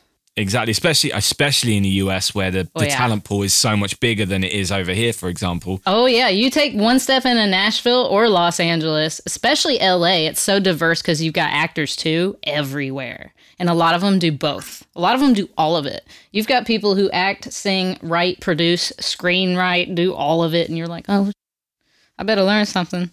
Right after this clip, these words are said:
Speaker 1: Have you, have you ever done any acting?
Speaker 2: I, I try.
Speaker 1: <laughs>
Speaker 2: I try to act sometimes. No, I'm working on it. It's, it's tough to find opportunities, and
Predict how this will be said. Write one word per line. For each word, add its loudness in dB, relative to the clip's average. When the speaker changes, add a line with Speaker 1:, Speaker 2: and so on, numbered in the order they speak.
Speaker 1:
Have 2
you, 2
have -2
you 4
ever 0
done 2
any 2
acting? -2
Speaker 2:
I, 2
I 2
try. 2
Speaker 1:
<laughs> -2
Speaker 2:
I 2
try 2
to 2
act 0
sometimes. -2
No, 2
I'm 2
working 2
on 2
it. 0
It's, -2
it's -2
tough 0
to 2
find -2
opportunities, -2
and -2